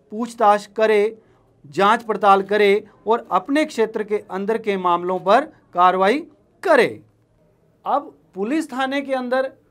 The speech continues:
काम कैसे होता है, वहाँ पर जाकर के क्या करना होता है, किससे मिलना होता है, आइए अब इसके बारे में थोड़ा जानें। जब सब लोग पुलिस थाने पहुँचे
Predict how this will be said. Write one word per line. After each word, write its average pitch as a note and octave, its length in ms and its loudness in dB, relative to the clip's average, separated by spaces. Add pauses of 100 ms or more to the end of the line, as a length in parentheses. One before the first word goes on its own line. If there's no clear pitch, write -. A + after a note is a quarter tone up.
(140)
काम A3 340 0 (220)
कैसे C4+ 340 -2
होता E3+ 340 -4
है, A#2+ 160 -12 (420)
वहाँ F3 400 -2
पर C4+ 100 -2
जाकर B3 340 -2
के C4 240 -6
क्या A#3 520 0
करना A#3+ 340 -2
होता A#3 380 0
है, A3+ 180 2 (420)
किससे A3+ 340 -2
मिलना A#3+ 340 -4
होता A#3 380 0
है, A3+ 220 -4 (260)
आइए A#3 320 -2 (160)
अब B3 160 0
इसके A3 380 -6
बारे G#3+ 280 0
में G#3 140 -12
थोड़ा G3+ 320 -4 (240)
जानें। A#3 360 -4 (380)
जब G#3+ 240 -2
सब B3 300 2
लोग A3+ 360 2 (140)
पुलिस C4 340 -4
थाने A#3 260 0
पहुँचे G#3+ 480 -2